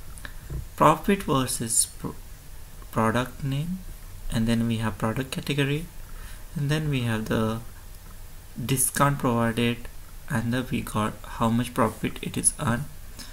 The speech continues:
and the, also the customer segment versus order quantity. So let's edit and add some title to these,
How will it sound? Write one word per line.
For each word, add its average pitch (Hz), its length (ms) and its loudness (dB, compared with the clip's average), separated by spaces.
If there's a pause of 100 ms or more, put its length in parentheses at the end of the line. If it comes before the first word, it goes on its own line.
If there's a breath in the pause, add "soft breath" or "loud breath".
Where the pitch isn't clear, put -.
(300 loud breath)
and 151 140 2
the, 180 140 0
also 131 300 4
the 156 160 4
customer 120 460 2
segment 120 480 2
versus 120 580 0 (760 loud breath)
order 113 360 8
quantity. - 580 -2 (840 loud breath)
So - 140 2
let's 180 440 6
edit 127 460 4 (120)
and 120 280 2
add 147 320 4
some 120 240 2 (760)
title 135 440 2
to 143 160 2
these, 135 420 2